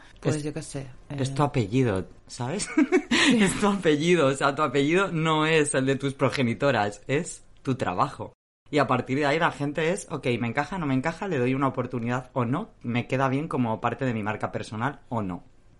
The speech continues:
Speaker 1: Totalmente. Y s-, y además, eh, bueno, como no tengas un trabajo remunerado, pues ya estás un poco fuera de la sociedad. De hecho, siempre, ¿no? Dicen cuando quieres cambiar de trabajo, "Es mejor buscar trabajo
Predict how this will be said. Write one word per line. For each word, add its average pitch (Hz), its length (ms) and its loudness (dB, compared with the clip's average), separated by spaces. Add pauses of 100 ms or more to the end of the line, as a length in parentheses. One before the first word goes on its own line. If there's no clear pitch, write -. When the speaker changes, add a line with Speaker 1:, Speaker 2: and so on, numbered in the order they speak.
(520)
Speaker 1:
Totalmente. 165 760 -2
Y 180 140 -6
s-, - 280 -8
y 190 120 -6
además, 160 600 0
eh, 180 220 -4
bueno, 175 360 -4
como 151 220 -4
no 151 140 -4
tengas 165 360 -2
un 165 300 -6
trabajo 165 460 2
remunerado, 165 1000 0
pues 151 300 -6
ya 151 340 2
estás - 340 -10
un 165 180 -8
poco 160 340 -4
fuera 156 360 -2
de 147 60 0
la 139 120 -2
sociedad. 139 580 0 (320)
De 165 140 -2
hecho, 175 200 -6
siempre, 165 500 -6
¿no? 170 180 0
Dicen 165 340 -6
cuando 147 280 -6
quieres 151 200 -10
cambiar 160 300 -8
de 160 100 -2
trabajo, 151 420 0
"Es 190 140 -6
mejor 277 340 -2
buscar 254 460 -4
trabajo 240 720 0